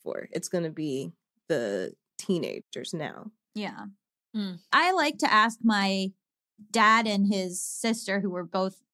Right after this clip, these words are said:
Speaker 2: active in the hippie movement, I, like, ask them, you know, "What do you think about now?" and stuff. And so they are nostalgic for, like, what they deem simpler times, but they're also happy that we've moved forward progressively with,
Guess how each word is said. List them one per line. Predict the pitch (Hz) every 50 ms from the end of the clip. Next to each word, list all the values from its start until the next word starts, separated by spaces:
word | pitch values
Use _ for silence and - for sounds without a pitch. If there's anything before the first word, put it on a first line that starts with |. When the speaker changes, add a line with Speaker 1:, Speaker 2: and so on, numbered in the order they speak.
| _ -
Speaker 2:
active | 196 190 190 196 - 196 185 180
in | 180 170
the | 170
hippie | 185 202 202 202 190
movement, | 190 185 180 175 175 190 185 170 165 151 - -
I, | 180 180
like, | 185 190 185 185 - -
ask | 147 175 180 196 196 -
them, | - 202 190 180 175 180
you | 180 175
know, | 165 160 160 165
"What | 175 180 208 208
do | 196 202
you | 202 196 190
think | 196 202 190 190 202
about | 175 165 165 165 160 160 165 - - _ _ _ _ _ _ _ _ _ _ _ _ _ -
now?" | 196 196 202 190 190 190 180 165 151 101
and | - 185 180
stuff. | - - 151 123 123 190 -
And | 208 - 254 247
so | - 302 277
they | 254 302 349 370 - - - _ _ -
are | 226 233 247 269
nostalgic | 285 302 294 294 - 294 277 302 302 302 330 339 320 -
for, | - 320 311 311
like, | 294 294 294 294 262 - - - _ _ _ _ _ _
what | - 220 254 247 -
they | 247 240 254
deem | 233 247 254 262 262 262
simpler | 262 - 226 226 226 233 220 220
times, | 220 - 196 180 190 214 240 277 277 -
but | 247 233 -
they're | 220 202 196
also | 202 208 220 - 254 233
happy | 220 196 - 202 196 202 196 214 202 185
that | 175 175 170 170 160 - - _ _ _
we've | - 196 214 196 202
moved | 208 202 202 196 202
forward | - - 190 185 185 190 180 175 170 170 - - _ _ _ _
progressively | - 226 202 220 190 185 190 - 208 175 170 185 180 175 180
with, | 175 170 170